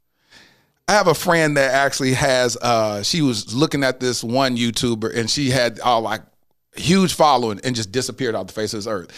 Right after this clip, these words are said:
And you were talking about that. You said, um, in the video, um, that you released a few,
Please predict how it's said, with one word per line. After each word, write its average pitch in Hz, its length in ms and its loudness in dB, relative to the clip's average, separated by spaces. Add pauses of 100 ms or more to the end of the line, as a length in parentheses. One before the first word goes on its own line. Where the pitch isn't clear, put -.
(200)
And 135 100 2
you 180 80 6
were 151 120 6
talking 254 400 4
about 139 340 2
that. 135 280 -2
You 175 80 0
said, 139 500 2
um, 123 460 2
in 139 120 -2
the 127 60 0
video, 131 600 2 (400)
um, 110 680 0 (300)
that 135 200 0
you 151 80 0
released 135 480 0
a 123 80 0
few, 135 420 0